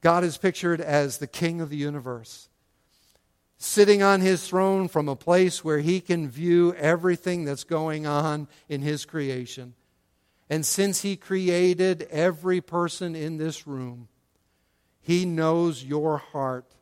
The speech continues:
like you don't even know your heart. And he observes your thoughts and your intentions, every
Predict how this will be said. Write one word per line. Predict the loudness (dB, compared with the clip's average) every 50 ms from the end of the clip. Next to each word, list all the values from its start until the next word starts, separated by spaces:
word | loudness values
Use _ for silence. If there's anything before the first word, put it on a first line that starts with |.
| _ _ _ _ _ _ _ _ _ -12
like | -10 -10 -10 -10 -12
you | -10 -4 -2 -2 -2
don't | -2 -4 -6 -8 -10 -12
even | -14 -14 -16 -16 -18 -18
know | -18 -20 -20
your | -20 -20 -20 -20 -20 -20 -20
heart. | -20 -20 -20 _ _ _ _ _ _ _ _ _ _ _ _ _ _ _ _ _ _ _ _ _ _ _ _ _ _ _ _ _ _ _ _ _ _
And | -4 -2 0 0 0 -2 -4
he | -6 -2 -2 0 0 0 0 -2 -2 -4 -8 -12 _ _ _ _ -4
observes | -4 -4 -4 -6 -10 -14 -6 -2 0 0 2 2 2 0 0 -2 -4 -10 -16 -18 _ _ -16
your | -12 -8 -8 -6 -6 -8
thoughts | -10 -10 _ -2 -2 0 0 -2 -4 -8 -12 -18 -20 -20 -20 -20 _ _ _ _ _ _ _ _ _ _ -12
and | -10 -10 -8 -8
your | -6 -6 -6 -6
intentions, | -6 -8 -8 -10 -10 -10 -10 -12 -14 -18 -20 -20 -20 _ _ -20 _ _ _ _ _ _ _ _ _ _ _ _ _ _ _ _ _ _ _
every | -2 0 0 0 -2 -6 -8 -6 -6 -6 -6 -8